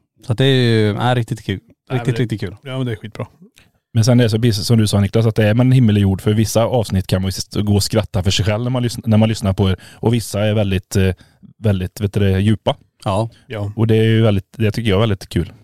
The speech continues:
Speaker 1: Mm, verkligen.
Speaker 2: Ja, men det här blir ju lite grann som en inkörsport bakom kulisserna över hur vi är som människor också. Vi, när vi gör våra utredningar så är vi så, vi är, då är vi så jävla fokuserade på det vi gör.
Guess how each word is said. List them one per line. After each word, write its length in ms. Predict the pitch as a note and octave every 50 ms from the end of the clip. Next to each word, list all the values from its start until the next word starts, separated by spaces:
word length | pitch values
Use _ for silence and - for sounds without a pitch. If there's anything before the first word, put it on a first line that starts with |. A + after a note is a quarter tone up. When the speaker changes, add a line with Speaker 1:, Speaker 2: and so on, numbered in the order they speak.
| _ -
Speaker 1:
Mm, 340 | A2+ G#2 G2 F#2+ F#2+ F#2 F#2 -
verkligen. 380 | - G#2+ F#2+ F#2 - G#2 F#2+ F#2 F#2
Speaker 2:
Ja, 60 | A#2
men 100 | B2 C#3+
det 60 | D3+
här 120 | D#3 F3+
blir 200 | F3 F3+ F#3 F3+ D#3+
ju 100 | C#3+ B2+
lite 260 | B2 B2+ B2 A#2+ B2+
grann 180 | A#2+ A#2 A#2 G#2
som 140 | A2 A2
en 100 | A2+ A2+
inkörsport 760 | A#2 A2+ A2 G2+ - A2 G2+ - - _ - - A#2 A2 G2+ -
bakom 560 | G#2+ G2+ A#2 A2+ A2 F#2+ - - B2 A2+ A2
kulisserna 540 | - - A2 A2+ A#2 G#2+ - - G#2+ G2+ G2+
över 100 | G2+ G2
hur 160 | G#2 A2 A2
vi 160 | G#2 G#2 G#2+
är 280 | A2 A2 A2+ G#2+ G2+ G2+
som 180 | - - G#2+ G#2
människor 440 | G#2 G#2+ G#2+ G#2 G#2+ G2+ - G#2+ G#2+
också. 340 | G#2 - - G2+ - - - - _ _ _ _ _ _ _ _ _ -
Vi, 460 | B2+ B2+ C3 C3 C3+ C3+ C3 B2 B2 - -
när 240 | - C3+ B2+ B2+
vi 160 | B2 B2+ C3 B2+
gör 120 | C#3 D3
våra 160 | C3+ C3+ C3+
utredningar 500 | C3+ B2+ A#2 - C3 C3+ C3+ C3 B2+ B2
så 100 | A2 B2
är 80 | A2+ A2+
vi 120 | A2 A2
så, 120 | G2+ - A2 A2+ A#2 A#2+ A#2
vi 280 | A#2+ B2+ C3 C3 B2+ B2+
är, 100 | B2 A#2+ A2+ A2 -
då 120 | C3 C3 C3
är 40 | C3
vi 100 | B2+ A#2+
så 100 | G#2+ B2+
jävla 260 | A#2+ A2+ A2 A#2 G#2+
fokuserade 580 | - A#2 G#2+ - A2+ G2+ C#3 D3 C3 A2+ G#2 G2
på 80 | A2+
det 180 | G#2 A2+ A2+ G#2+
vi 100 | A2 A2+
gör. 340 | B2 C#3+ C#3 B2 A2 G#2